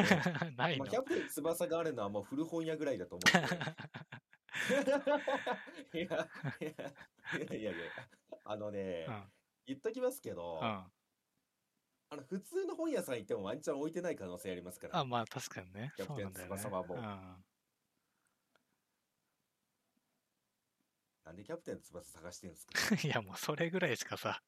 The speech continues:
Speaker 2: <laughs> もう探せるものがないんすよ。
Speaker 1: <laughs> ないんすよっ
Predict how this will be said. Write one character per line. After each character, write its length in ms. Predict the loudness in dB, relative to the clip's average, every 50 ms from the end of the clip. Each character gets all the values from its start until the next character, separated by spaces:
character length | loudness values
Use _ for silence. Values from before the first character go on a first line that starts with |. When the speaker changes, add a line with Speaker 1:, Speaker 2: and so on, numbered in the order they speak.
| _ _ _ -14 -6
Speaker 2:
<laughs> 840 | -2 0 2 2 4 4 4 2 2 2 2 0 0 -2 -4 -6 -6
も 240 | -4 -2 -2 -2 0
う 40 |
探 320 | 4 6 8 8 8 8 6
せ 160 | 6 6 6
る 100 | 6 6
も 160 | 6 6 6
の 60 | 6
が 100 | 6 6
な 240 | 6 6 4 4 4 4
い 200 | 0 0 0 0
ん 80 | 0
す 180 | -2 -2 0 0
よ。 260 | 2 2 0 -2 -6 _ _ -20 -20 -20 _ _ _ _ _ _ _ _ _ _ _ _ _ _ _ _ _ _ _ _ _ _ _ _ _ -16
Speaker 1:
<laughs> 340 | -10 -8 -6 -6 -6 -6 -6
な 440 | -6 -6 -2 -2 2 4 4 6 6
い 80 | 6
ん 200 | 4 4 4 4
す 80 | 4 4
よ 60 | 6
っ 180 | 6 6 6